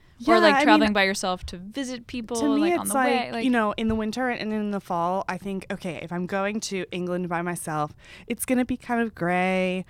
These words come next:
Speaker 2: so I can spend a lot of time by myself in restaurants,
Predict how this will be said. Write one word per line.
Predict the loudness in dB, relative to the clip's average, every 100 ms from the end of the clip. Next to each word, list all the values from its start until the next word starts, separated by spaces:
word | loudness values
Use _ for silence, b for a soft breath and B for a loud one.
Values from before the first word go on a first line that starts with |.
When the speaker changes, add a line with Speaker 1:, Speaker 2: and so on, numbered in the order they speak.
| B B
Speaker 2:
so | 0
I | 0
can | 0
spend | -2 -2 0
a |
lot | 0
of | -2
time | -4 -4
by | -2 -2
myself | -4 -4 -4 -2 -4 -6 -6
in | -4
restaurants, | -4 -6 -8 -6 -6 -6 -8